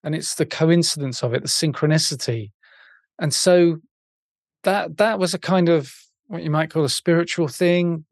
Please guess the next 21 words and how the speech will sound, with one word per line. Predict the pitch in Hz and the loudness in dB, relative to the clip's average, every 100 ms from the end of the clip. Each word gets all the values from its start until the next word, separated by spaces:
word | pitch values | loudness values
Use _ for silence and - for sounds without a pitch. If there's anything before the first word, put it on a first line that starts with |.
| 220 _ _ - _ | -20 _ _ -20 _
'cause | 156 165 | -4 0
I | |
haven't | 190 175 | 2 0
seen | 165 151 | 2 2
any | 131 | 0
ghosts, | 113 156 147 120 - - - | -2 0 2 0 -4 -12 -6
but | 156 | -2
that | 170 180 | -2 -2
was | 151 | 0
an | 160 | 0
experience | 147 - - 160 156 139 127 - - - _ _ _ - | -2 -4 -2 2 4 2 0 -6 -10 -12 _ _ _ -6
that | |
made | 151 156 143 | 0 2 2
me | 147 | 0
think | - 143 135 | -2 -4 -4
something | - 165 165 160 165 143 139 131 123 | -2 0 0 -2 -4 -2 -4 -6 -8
weird | 139 135 156 139 123 | -2 4 4 4 2
is | 117 - | -4 -4
going | 131 123 120 | -2 0 -2
on | 127 127 | -2 -4
here. | 104 107 | -6 -10